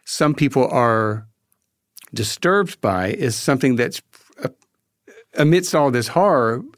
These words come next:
it's pretty subtle, but was still very much a part of this, is sort of the inherent sexism of what was going on, because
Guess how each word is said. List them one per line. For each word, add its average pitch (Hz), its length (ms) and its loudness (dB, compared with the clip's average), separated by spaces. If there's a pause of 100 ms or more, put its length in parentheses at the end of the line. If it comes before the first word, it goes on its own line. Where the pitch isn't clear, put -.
it's 190 160 0
pretty 139 260 0
subtle, 139 400 0
but 123 220 -2
was 139 140 -2
still 131 320 0
very 117 240 0
much 107 200 -2
a 110 60 -2
part 190 280 2
of 117 120 0
this, 104 280 0
is 120 240 -2
sort 131 180 2
of 113 100 -2
the 110 220 0 (440)
inherent 127 600 0 (140)
sexism 90 840 -4 (220)
of 104 160 -6
what 113 140 0
was 110 140 -6
going 98 320 -2
on, 90 280 -2
because 101 480 0